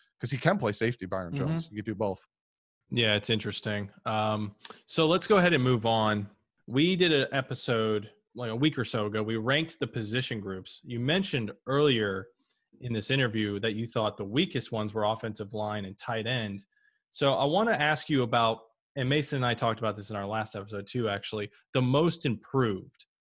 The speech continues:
Speaker 3: unit. So we've talked about, a lot about the offensive line. Do you think it's the offensive line? Obviously, the moves at running back. I mean, they added even more to the secondary, so I guess you could make a case there. So I'm curious what your take is on, like, what the most improved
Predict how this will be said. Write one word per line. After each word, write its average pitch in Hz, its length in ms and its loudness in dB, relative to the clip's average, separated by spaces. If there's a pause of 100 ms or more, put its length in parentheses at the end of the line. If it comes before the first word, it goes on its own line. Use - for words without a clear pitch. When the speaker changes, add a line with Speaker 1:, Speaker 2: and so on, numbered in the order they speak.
(220)
Speaker 3:
unit. 98 300 -4
So 113 140 -4
we've 113 160 -4
talked 165 200 2
about, 160 220 0
a 139 60 -12
lot 135 160 4
about 131 180 2
the 127 80 -2
offensive 120 420 0
line. 110 360 0
Do 110 100 -6
you 107 60 -4
think 127 120 0
it's 123 120 -4
the 120 80 -2
offensive 117 420 -2
line? 123 500 -2 (540)
Obviously, 120 320 -2
the 113 100 0
moves 113 280 0
at 90 100 -4
running 131 300 2
back. 131 280 4 (220)
I 113 60 -2
mean, 120 140 2
they 117 100 2
added 131 320 4
even 127 200 6
more 117 300 4
to - 100 -4
the 107 120 -2
secondary, 123 500 2
so 117 140 -2
I 107 60 0
guess 120 260 -2
you 113 40 -4
could 120 160 0
make 117 200 -2
a 110 40 -10
case 107 300 -8
there. 117 320 0
So 110 340 -4 (360)
I'm 127 80 2
curious 202 360 4
what 147 180 4
your 135 120 2
take 123 300 0
is 113 120 0
on, 117 140 2
like, 110 180 2
what 117 160 -2
the 117 80 -2
most 120 400 0
improved 120 540 0